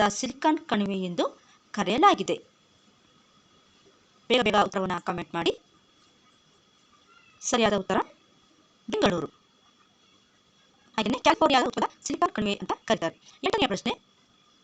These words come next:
ವಿಸ್ತೀರ್ಣದಲ್ಲಿ ಅತಿ ಚಿಕ್ಕದಾದ ಕೇಂದ್ರಾಡಳಿತ ಪ್ರದೇಶ. ಉತ್ತರ ಗೊತ್ತಿರೋರು ಉತ್ತರವನ್ನ ಕಾಮೆಂಟ್ ಮಾಡಿ.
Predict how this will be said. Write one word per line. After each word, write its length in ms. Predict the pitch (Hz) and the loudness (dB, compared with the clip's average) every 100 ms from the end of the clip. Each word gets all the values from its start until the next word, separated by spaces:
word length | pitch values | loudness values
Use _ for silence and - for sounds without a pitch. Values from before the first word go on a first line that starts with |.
| _ _ _ _ _ _ _ _ _ _ - _ _ _ | _ _ _ _ _ _ _ _ _ _ -20 _ _ _
ವಿಸ್ತೀರ್ಣದಲ್ಲಿ 720 | 359 - 453 415 349 311 330 | 0 6 6 6 2 2 0
ಅತಿ 280 | 302 233 254 | 0 -2 -2
ಚಿಕ್ಕದಾದ 420 | 247 - 240 247 220 | -8 -6 0 2 2
ಕೇಂದ್ರಾಡಳಿತ 800 | 220 233 247 254 262 220 196 - - - _ | 0 -2 -2 0 0 0 -2 -4 -6 -6 _
ಪ್ರದೇಶ. 300 | - - - - _ _ _ _ _ _ - | -4 -4 -4 -8 _ _ _ _ _ _ -18
ಉತ್ತರ 180 | - 220 208 | -2 2 2
ಗೊತ್ತಿರೋರು 320 | 202 214 302 | 0 0 0
ಉತ್ತರವನ್ನ 480 | 571 - 214 202 240 | -2 -6 -4 -2 -2
ಕಾಮೆಂಟ್ 360 | - 220 196 190 | -2 -2 -2 -4
ಮಾಡಿ. 260 | 185 - | -4 -6